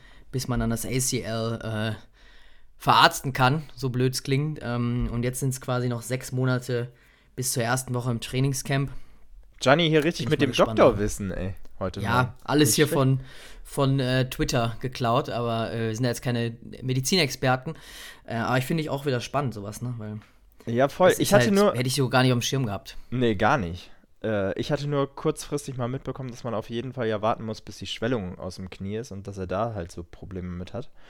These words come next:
Speaker 2: Ähm, aber genau. Also, bleiben wir mal bei Good News. Ähm, die O P gut verlaufen und wir sind guter Dinge, dass er dann auch,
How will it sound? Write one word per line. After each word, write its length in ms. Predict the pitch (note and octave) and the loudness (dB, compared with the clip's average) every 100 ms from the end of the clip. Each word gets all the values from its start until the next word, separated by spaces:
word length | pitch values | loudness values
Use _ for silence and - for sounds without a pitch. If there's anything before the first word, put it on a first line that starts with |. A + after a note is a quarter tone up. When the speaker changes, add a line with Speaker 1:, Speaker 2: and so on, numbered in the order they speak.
| - - - - _ G#2+ | -18 -20 -20 -20 _ -4
Speaker 2:
Ähm, 560 | G2+ F#2+ F#2 F#2 F#2 - | -2 0 -2 -4 -4 2
aber 220 | C#3 C#3+ | 4 6
genau. 240 | B2+ F2 - - - - - A#2+ | 4 -2 -6 -20 -20 -20 -4 4
Also, 300 | B2+ G2+ E2+ F#2 | 4 4 -4 -2
bleiben 260 | G#2+ C3 | 2 2
wir 80 | C3 | 2
mal 180 | B2 A#2 | 2 2
bei 160 | A2 | 2
Good 220 | G#2 A#2+ - | 0 -4 -2
News. 420 | C3+ C#3 - - | -2 -2 -4 -6
Ähm, 640 | A2+ A2 G#2+ G#2+ G#2+ G#2 G#2+ | -4 0 0 -2 -4 -6 -8
die 120 | A#2 G#2+ | -6 -6
O 60 | |
P 220 | G#2 B2+ | -2 -4
gut 180 | A#2 A2+ | -4 -4
verlaufen 480 | - G#2 A#2+ B2+ A#2+ | -2 2 2 2 -4
und 120 | G2+ | -8
wir 80 | G#2 | -6
sind 200 | G#2+ G2+ | -6 -6
guter 300 | A#2+ - A#2+ | -8 -4 -4
Dinge, 280 | G#2+ A#2 G#2+ | -2 -2 -2
dass 180 | G2+ G#2+ | -2 -2
er 80 | |
dann 220 | G2 G2 G2 | -4 -4 -4
auch, 320 | F#2+ F#2+ | -4 -6